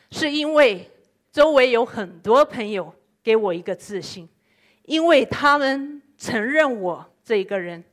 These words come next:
承认我一个天使，承认，承认我这个Lara。不是因为看我的国籍是无国籍吗？是中国吗？是日本吗？不是这样。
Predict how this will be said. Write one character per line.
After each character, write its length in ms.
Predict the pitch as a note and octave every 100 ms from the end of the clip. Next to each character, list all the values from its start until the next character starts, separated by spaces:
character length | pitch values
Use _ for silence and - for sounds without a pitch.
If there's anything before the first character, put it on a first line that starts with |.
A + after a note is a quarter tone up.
| _ _
承 240 | - C4 C#4
认 300 | E4+ F4 B3
我 120 | F#3+
一 80 | E3+
个 140 | G#3+
天 400 | G#3 - C4+ C#4
使， 260 | B3 - D#3 _ _ _
承 240 | - C4+
认， 300 | C#4 C#4+ A#2
承 200 | - B3
认 160 | C#4 D4+
我 160 | A3
这 220 | D#3 G#3+ G#3+
个 140 | G3+
Lara。 420 | F#3+ G3 G3 F3 - _ _ _ _ _
不 180 | B3 D4
是 240 | - E4+
因 240 | C4 C#4+
为 160 | C#4+ A#3+
看 320 | A3+ D4 C4+
我 200 | G#3 F#3+
的 120 | F3+
国 240 | G#3+ B3+ G3
籍 260 | F#3+ A3
是 380 | G#3+ - C4 G3 - _ _ _
无 180 | - C4+
国 160 | C#4+
籍 220 | B3+ C4+ C4+
吗？ 320 | C#4 D4 D4 -
是 180 | -
中 280 | C4+ D#4+ E4
国 180 | C4 B3+
吗？ 320 | C4+ C4+ C4+
是 220 | - E4 C#4+
日 160 | D#4+
本 240 | B3 A3 F3+
吗？ 240 | F#3+ G3 _ _ _ _
不 140 | - C4
是 160 | D4
这 220 | A3 G#3
样。 280 | F#3+ E3+ F3